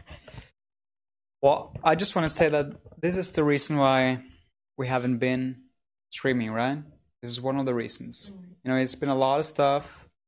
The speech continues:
Speaker 1: You know, Fei Fei got covid and stuff, and it has been a lot of stuff for us. It's been a hard time, but it's a hard time for everyone,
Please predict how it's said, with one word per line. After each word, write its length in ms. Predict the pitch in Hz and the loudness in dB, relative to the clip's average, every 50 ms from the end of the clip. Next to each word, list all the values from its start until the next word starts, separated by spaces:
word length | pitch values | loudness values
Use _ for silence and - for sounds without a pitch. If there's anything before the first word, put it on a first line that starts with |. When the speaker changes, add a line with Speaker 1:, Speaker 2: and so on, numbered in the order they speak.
| _ _ - | _ _ -14
Speaker 1:
You 60 | - 117 | -12 -12
know, 20 | |
Fei 300 | 113 - - 139 139 143 | -10 -4 0 0 0 0
Fei 540 | 139 - - 151 143 143 143 143 143 139 - _ _ - _ _ _ _ _ _ _ _ _ _ _ _ - | 0 0 0 2 4 4 4 2 0 -2 -6 _ _ -20 _ _ _ _ _ _ _ _ _ _ _ _ -4
got 360 | 127 127 127 135 135 - _ _ _ _ _ _ _ _ - | 0 0 0 0 -2 -6 _ _ _ _ _ _ _ _ -6
covid 260 | 123 123 120 127 127 123 | -6 -4 -2 -2 -4 -2
and 160 | 123 123 117 | -4 -6 -8
stuff, 560 | - - 127 123 123 123 123 123 123 120 - - | -8 -8 -8 -6 -6 -6 -8 -10 -12 -14 -16 -18
and 200 | 131 123 117 117 _ _ _ _ _ _ _ _ _ _ _ _ _ _ - | -18 -18 -18 -20 _ _ _ _ _ _ _ _ _ _ _ _ _ _ -16
it 60 | 113 | -14
has 260 | 95 120 113 113 - | -10 -10 -10 -10 -10
been 240 | - - 123 120 117 | -10 -10 -10 -10 -10
a 100 | 117 117 | -10 -10
lot 220 | 113 117 113 113 113 | -8 -6 -6 -6 -6
of 60 | 113 | -8
stuff 240 | - - - - - | -12 -14 -14 -16 -20
for 180 | - - 110 110 | -18 -18 -16 -16
us. 300 | 117 123 - - - - - _ _ _ _ 220 _ _ _ _ _ _ _ _ _ _ _ _ _ _ _ _ _ _ _ _ _ _ _ _ _ _ _ _ _ _ _ _ _ - | -12 -12 -10 -10 -10 -12 -16 _ _ _ _ _ _ _ _ _ _ _ _ _ _ _ _ _ _ _ _ _ _ _ _ _ _ _ _ _ _ _ _ _ _ _ _ _ _ -18
It's 120 | - - | -16 -8
been 140 | - 123 123 | -4 -4 -2
a 320 | 123 123 123 120 120 120 - - - | -2 -2 -2 -2 -4 -6 -8 -10 -2
hard 160 | - 139 135 - | 0 0 2 4
time, 320 | - 175 147 110 98 92 - _ _ _ | 4 2 2 2 -2 -6 -14 _ _ _
but 200 | - - 127 131 | 2 4 4 4
it's 180 | 131 131 - | 4 4 2
a 60 | 156 | 0
hard 240 | 143 127 151 151 147 | 4 4 4 4 4
time 100 | 151 147 | 2 0
for 140 | 131 - 160 | 0 0 0
everyone, 460 | 170 170 160 127 113 104 95 92 92 | 2 4 4 4 4 2 0 -6 -12